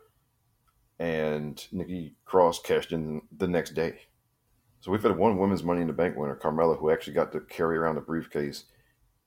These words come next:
and make multiple attempts to cash in the briefcase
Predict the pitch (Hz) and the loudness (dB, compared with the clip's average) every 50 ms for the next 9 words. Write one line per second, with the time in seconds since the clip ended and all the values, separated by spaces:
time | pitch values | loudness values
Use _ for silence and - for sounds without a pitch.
0 | _ _ _ _ _ _ _ _ _ _ _ - 76 76 76 73 69 69 71 69 | _ _ _ _ _ _ _ _ _ _ _ -4 -2 -2 -2 -2 -4 -6 -8 -10
1 | 65 65 _ _ _ _ _ - 80 80 78 73 76 80 90 87 - - 90 85 | -12 -14 _ _ _ _ _ -6 -6 -6 -4 -4 -2 0 0 0 -2 -2 -2 -2
2 | 76 69 - - 92 90 69 - - - - - 85 80 - 95 95 90 80 67 | -2 -2 -2 -2 -2 -2 -2 -6 -12 -6 0 2 2 2 2 2 -2 -2 -2 -4
3 | 76 78 76 - - 73 69 67 65 - - - - | -6 -8 -8 -6 -6 -6 -6 -6 -8 -12 -14 -16 -18